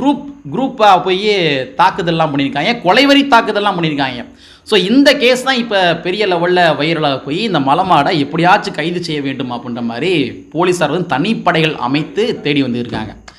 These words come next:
நான் ஆரம்பத்திலே சொன்ன மாதிரி, கொஞ்சமாச்சும் வந்து, அதாவது, "தட்டி மாடு மாதிரி வளர்ந்துருக்கியே, கொஞ்சமாச்சும் உனக்கு மூளை இருக்கா இல்லையான்னு?" சொல்லி கிராமத்துக்காரன் கேட்பான்னு சொன்னேன் இல்லையா, அந்த கூற்று இப்ப மலமாடுக்கு கன கச்சிதமா பொருந்துது.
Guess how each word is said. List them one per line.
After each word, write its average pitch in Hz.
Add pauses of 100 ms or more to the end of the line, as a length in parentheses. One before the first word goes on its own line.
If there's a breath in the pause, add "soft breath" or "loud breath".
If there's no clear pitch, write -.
(500 loud breath)
நான் 226
ஆரம்பத்திலே 277
சொன்ன 233
மாதிரி, 214
கொஞ்சமாச்சும் 240
வந்து, 226
அதாவது, 190
"தட்டி 185
மாடு 247
மாதிரி 240
வளர்ந்துருக்கியே, 180
கொஞ்சமாச்சும் 190
உனக்கு 160
மூளை 180
இருக்கா 170
இல்லையான்னு?" 139
சொல்லி 156
கிராமத்துக்காரன் 147
கேட்பான்னு 156
சொன்னேன் 131
இல்லையா, 120
அந்த 208
கூற்று 220
இப்ப 147
மலமாடுக்கு 170
கன 156
கச்சிதமா 143
பொருந்துது. 110